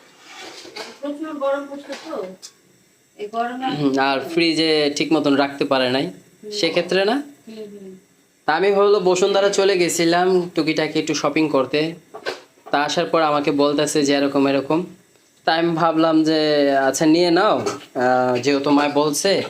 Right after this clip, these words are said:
Speaker 2: ছানা মিষ্টি বানাইতে, তো মিষ্টি তুমি পারো বানাইতে? শারমিন?
Speaker 1: মা বৈশিষ্ট্য কার না বলে না?
Speaker 2: <laughs> তো শারমিন হলো চেষ্টা করবে। আমি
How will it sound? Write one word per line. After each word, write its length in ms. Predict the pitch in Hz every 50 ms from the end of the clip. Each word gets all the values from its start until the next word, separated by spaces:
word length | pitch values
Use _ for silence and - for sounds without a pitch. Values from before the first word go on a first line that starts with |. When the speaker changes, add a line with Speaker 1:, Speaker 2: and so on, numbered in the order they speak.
| - - - - - - -
Speaker 2:
ছানা 240 | - 160 147 143 139
মিষ্টি 280 | 139 139 131 - 160
বানাইতে, 400 | 143 143 139 147 151 147 - 220 196 131 120 - - - - - _ _ _ _ _ _ -
তো 40 | 139 135 139
মিষ্টি 300 | 139 147 160 160 - 190 185 185 180 175
তুমি 160 | 190 185 180 180 -
পারো 200 | 185 202 233 220 151
বানাইতে? 360 | 127 135 139 151 151 156 185 220 254 - - - - _ _ _ _ _ _ _ _ _ _ _ _ _ - - _ _ - - - - _ _ _ - - - - _ _ _ _ _ -
শারমিন? 240 | 139 131 127 139 -
Speaker 1:
মা 200 | - - 370 370 320
বৈশিষ্ট্য 440 | 330 339 349 370 370 339 - - 349
কার 160 | 339 330 330 320
না 80 | 320 339
বলে 200 | 294 302 294 277 269 277 294
না? 60 | 339 359 370 - - - - - - - - 160 139 135 - - 156 143
Speaker 2:
<laughs> 840 | - - - - - - - - 240 247 240 196 170 143 - - -
তো 60 | 139 139 143 143
শারমিন 320 | 139 - 147 139 143 143 143
হলো 180 | 147 147 147 143
চেষ্টা 340 | 143 160 147 147 - 170 151
করবে। 320 | 147 139 127 120 123 143 165 185 - - - - - _ _ _ -
আমি 400 | 113 113 123 123 123 131 135 139